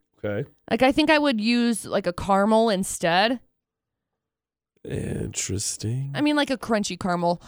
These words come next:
Speaker 2: like caramel popcorn. 'Cause, like, you know those popcorn tins?
Speaker 1: Yes.
Speaker 2: They have, like, the cheddar, cheddar popcorn and then the caramel popcorn.
Speaker 1: Yes.
Speaker 2: Love those two together.
Speaker 1: Yes.
Speaker 2: So good.
Speaker 1: Okay.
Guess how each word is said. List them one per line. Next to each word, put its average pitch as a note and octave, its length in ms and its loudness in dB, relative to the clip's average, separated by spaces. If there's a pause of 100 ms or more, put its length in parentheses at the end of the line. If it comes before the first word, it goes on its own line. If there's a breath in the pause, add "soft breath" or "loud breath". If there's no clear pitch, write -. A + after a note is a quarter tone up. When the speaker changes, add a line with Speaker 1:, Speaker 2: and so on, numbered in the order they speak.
(100)
Speaker 2:
like A#3 200 -2
caramel G#3+ 260 -2
popcorn. G3 500 -2
'Cause, A#3 300 -2
like, C#4+ 200 0
you F4+ 100 -2
know G4 100 4
those D#4+ 160 2
popcorn C4 460 2
tins? C4 420 0 (140)
Speaker 1:
Yes. G2+ 300 0
Speaker 2:
They C4+ 100 -2
have, B3+ 180 4
like, A3 220 0
the A3+ 80 2
cheddar, A#3+ 340 0 (300)
cheddar C4+ 260 4
popcorn C4 540 2
and A3+ 100 2
then G#3+ 100 2
the G3+ 120 4
caramel A#3 280 2
popcorn. A3+ 460 0 (180 soft breath)
Speaker 1:
Yes. F3+ 320 -6
Speaker 2:
Love F#3+ 200 2
those E3 180 -4
two E3+ 140 -6
together. D#3 420 -6
Speaker 1:
Yes. - 260 0
Speaker 2:
So A#3 360 2
good. D#3+ 300 -2 (920)
Speaker 1:
Okay. B2+ 360 4